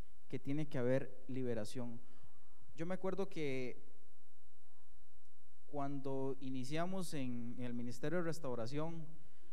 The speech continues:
eh, se inició en una sala, dos, tres, cinco, diez, quince, y ya no cabían. Y se expandió tanto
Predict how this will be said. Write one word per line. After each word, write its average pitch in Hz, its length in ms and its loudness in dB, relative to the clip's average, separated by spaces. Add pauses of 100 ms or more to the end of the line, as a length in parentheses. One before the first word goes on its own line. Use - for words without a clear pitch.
(300)
eh, 123 680 0
se - 260 0
inició 131 320 2
en 170 80 0
una 175 180 2
sala, 185 420 2 (1000)
dos, 170 680 2
tres, 175 360 2
cinco, 180 1040 0
diez, 175 640 2 (280)
quince, 190 540 2 (400)
y 127 60 0
ya 147 100 0
no 156 140 0
cabían. 123 460 0 (1160)
Y 170 140 0
se 190 120 0
expandió 180 520 2
tanto 262 540 2